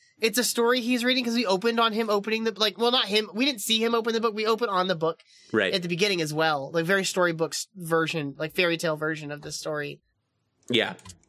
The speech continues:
Speaker 1: It's a good Christmas movie.
Speaker 2: I love it. Um,
Speaker 1: Yeah, me too.
Speaker 2: I like the Lego stuff a lot. The Lego Star Wars stuff is, is all really well done.
Speaker 1: I think it's all
Speaker 2: Um,
Speaker 1: really good.
Speaker 2: and even the video
Speaker 1: Big
Speaker 2: games,
Speaker 1: fan.
Speaker 2: the, the, the shows, all of it is great. So
Speaker 1: I need to play more of the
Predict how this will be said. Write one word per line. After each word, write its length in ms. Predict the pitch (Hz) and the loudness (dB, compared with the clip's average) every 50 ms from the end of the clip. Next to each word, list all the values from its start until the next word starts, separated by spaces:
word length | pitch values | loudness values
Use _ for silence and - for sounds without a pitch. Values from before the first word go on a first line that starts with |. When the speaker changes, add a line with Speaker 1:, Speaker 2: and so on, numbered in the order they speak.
| _ _ _ _ | _ _ _ _
Speaker 1:
It's 100 | _ - | _ -8
a 40 | - | -4
good 140 | 370 381 349 | -2 -2 -2
Christmas 440 | - 403 403 349 - 339 285 254 240 | -2 -4 -4 -2 0 -2 -2 0 -2
movie. 500 | 240 220 202 185 170 156 147 139 131 - - - - | -2 -2 -2 -2 -2 -4 -6 -6 -8 -12 -14 -4 0
Speaker 2:
I 80 | 160 | 2
love 240 | 196 202 214 196 143 | 4 4 4 4 2
it. 240 | 123 101 - - - _ _ _ - | 2 0 0 -6 -14 _ _ _ 0
Um, 720 | 120 123 120 117 113 113 110 110 107 107 113 110 107 110 - _ _ - _ - | 2 2 4 4 4 4 4 4 2 2 0 -2 -4 -6 -10 _ _ -10 _ -2
Speaker 1:
Yeah, 140 | 415 440 427 | 0 0 0
me 100 | 427 427 | -2 -4
too. 200 | 415 - - 427 440 | -2 0 0 2 4
Speaker 2:
I 40 | 175 | 4
like 180 | - - - | 4 2 2
the 80 | - 175 | 2 2
Lego 240 | 160 156 135 120 117 | 2 4 2 2 0
stuff 300 | - - 120 104 - - | 0 0 -2 -2 -2 -4
a 20 | |
lot. 260 | 92 90 90 90 - | -4 -4 -4 -4 -2
The 80 | - 117 | 0 2
Lego 220 | 131 143 147 139 | 2 2 2 2
Star 200 | 120 - 123 117 | 2 2 2 2
Wars 140 | 110 107 101 | 2 2 0
stuff 280 | - - 98 92 - - | 0 -2 -2 -2 -2 -4
is, 120 | 92 - - | -4 -2 -2
is 180 | - 98 - | 0 0 2
all 160 | 95 101 98 | 2 0 0
really 300 | 92 82 - 98 95 95 92 | -2 -2 -2 -2 0 0 0
well 160 | 95 92 90 | 0 -2 -2
done. 340 | 90 90 85 85 87 87 - - - - - - - - - - _ _ _ - | -2 -4 -4 -4 -6 -8 -12 -16 -20 -20 -20 -20 -20 -20 -20 -20 _ _ _ -2
Speaker 1:
I 160 | 101 101 98 | 0 2 2
think 140 | 98 - - | 2 2 2
it's 100 | 196 202 | 2 2
all 60 | 190 | 0
Speaker 2:
Um, 60 | 165 | 0
Speaker 1:
really 160 | 151 139 135 127 | -2 -4 -4 -6
good. 340 | 131 123 123 120 123 123 - - | -6 -6 -6 -6 -8 -8 -2 0
Speaker 2:
and 320 | 104 104 101 98 101 - | 2 2 4 2 2 2
even 180 | - 120 113 110 | 0 2 2 2
the 60 | 107 | 2
video 180 | 110 117 123 | 2 2 2
Speaker 1:
Big 280 | 120 117 120 117 113 110 | 2 2 2 2 2 2
Speaker 2:
games, 220 | 110 110 110 - | 0 -2 -2 -2
Speaker 1:
fan. 120 | - - 101 | -4 -4 -4
Speaker 2:
the, 40 | 92 | -2
the, 300 | - 95 98 98 101 104 - | 0 0 0 0 0 -2 -4
the 80 | - 95 | -4 -4
shows, 380 | - - 107 104 101 101 98 | 0 2 2 2 2 2 0
all 160 | - 65 53 50 | -2 -2 -2 -4
of 100 | - - | -4 -6
it 140 | - - | -8 -8
is 160 | - - - - | -8 -10 -10 -8
great. 340 | - - - - - - _ - _ - - - - - - - _ _ | -8 -8 -8 -8 -10 -12 _ -20 _ -20 -20 -20 -20 -20 -20 -20 _ _
So 380 | - - - - 98 95 - - - - _ _ _ _ _ _ _ _ | -14 -6 -4 -2 -2 -2 -4 -8 -12 -16 _ _ _ _ _ _ _ _
Speaker 1:
I 80 | - 254 | 0 0
need 100 | 359 359 | 2 2
to 60 | 302 | 0
play 200 | 208 - 226 214 | 0 0 0 0
more 240 | 202 196 180 175 175 | 2 2 4 4 2
of 100 | 165 151 | 2 0
the 420 | 151 143 139 143 135 131 131 120 | -4 -4 -2 -2 0 0 -2 -4